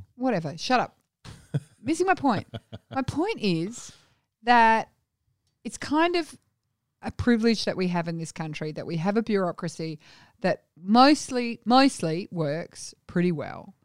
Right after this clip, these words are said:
Speaker 1: And yes, sometimes it fucks up. Yes, I know. And yes, people are taken advantage of. And yes, it's not great. Y-, don't at me. What I'm saying is that when you go to look at some of the crap that Americans have to deal with, for example,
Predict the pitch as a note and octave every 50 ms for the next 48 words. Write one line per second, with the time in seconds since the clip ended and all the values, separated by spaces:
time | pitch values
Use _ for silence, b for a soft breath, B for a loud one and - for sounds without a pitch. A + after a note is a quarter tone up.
0 | _ _ _ - G3 G3+ G#3 G3+ G3 G3 G3 G3+ G3+ G3+ G3 - - G3 F#3 G3
1 | F#3+ F#3+ G3 - - F3 F3 - - F3 E3 E3 D#3+ - - E3 D#3 D#3+ D#3 -
2 | - - F3+ F3 F#3 F3+ F3 F3 F3 F3 E3+ E3+ F3 E3+ - E3+ E3+ E3 F3+ F3+
3 | F3+ F#3 F3 - - - F#3 E3+ - F#3+ F#3 E3+ - F3+ E3+ E3+ E3+ E3+ D#3+ E3
4 | D#3+ D#3+ E3 D3+ E3 D#3+ D#3 D3 F3 E3+ E3 E3 E3 - - - - G3+ F3+ -
5 | - D#3 D3+ D3 D3 - _ _ - - - - - - F3+ E3 D#3+ E3 - -
6 | D3+ D3 - - B2+ G#2 - - _ _ _ _ - E3 F3 G3 G#3+ A3+ A3 -
7 | - G#3+ G#3 G3+ F3 C#3 G#2 - - b b b b b b b b b b b
8 | b b b _ - A3 F3+ A3 G3+ G#3 G#3 G3+ G3 G3 F3 - G3 F#3+ F#3+ G3
9 | G3 G3+ G3+ G3+ G#3 G#3 - - _ _ _ _ - - G3+ G3 F#3 F3 F3 E3+
10 | - - _ _ _ _ _ F#3 F3+ F3 E3+ G3+ A#3 A3+ - - - - F3 E3
11 | - - _ _ _ _ _ - - - G#3 G3 G#3+ A#3 A#3 A3 A3 G#3+ - -
12 | - A3+ G#3+ F#3 D#3 - - - F3 D#3+ E3 F3 F#3 G#3 G#3+ G#3 F#3 F3 D#3 -
13 | - D3 - - D#3 - D#3 D3 D3 C#3+ C#3+ D3+ - - D3+ D3 D#3 D3+ D3 C3+
14 | G#2+ E3 - D#3+ E3 F#3 A3